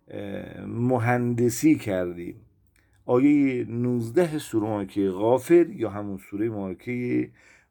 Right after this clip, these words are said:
مؤمن. بسم الله الرحمن الرحیم. یعلم خائنة الاعین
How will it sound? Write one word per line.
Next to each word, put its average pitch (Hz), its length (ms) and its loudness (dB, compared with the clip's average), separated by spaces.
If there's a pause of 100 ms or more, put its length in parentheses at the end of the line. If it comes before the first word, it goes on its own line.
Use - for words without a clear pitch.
مؤمن. 110 800 2 (340)
بسم 135 200 -2
الله 135 260 4
الرحمن 107 680 -4
الرحیم. 98 840 -6 (720)
یعلم 113 880 2
خائنة 107 960 -2 (100)
الاعین 104 1160 0